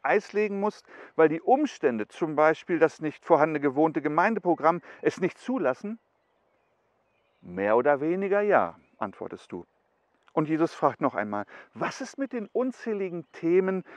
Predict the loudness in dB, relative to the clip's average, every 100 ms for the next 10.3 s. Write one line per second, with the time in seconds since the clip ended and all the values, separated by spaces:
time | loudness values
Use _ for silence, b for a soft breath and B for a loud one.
0 | B -8 0 4 4 2 -4 -6 2 2
1 | 2 -6 -10 -8 -2 -2 2 2 2 -4
2 | -2 -2 -2 -2 -2 -4 -4 0 0 B
3 | B -6 -4 -2 -2 -4 -4 -8 -8 -10
4 | -4 -2 -2 -6 -6 -4 -4 -4 -4 -4
5 | -12 -20 B B B 4 4 4 4 6
6 | 4 0 -6 -2 2 2 0 -10 -10 -10
7 | -20 _ b b b -6 -4 -2 -2 0
8 | 2 2 0 _ -4 0 0 -4 -10 -8
9 | -8 -6 -8 -6 -4 -4 -4 -6 -4 -6
10 | -6 -10 _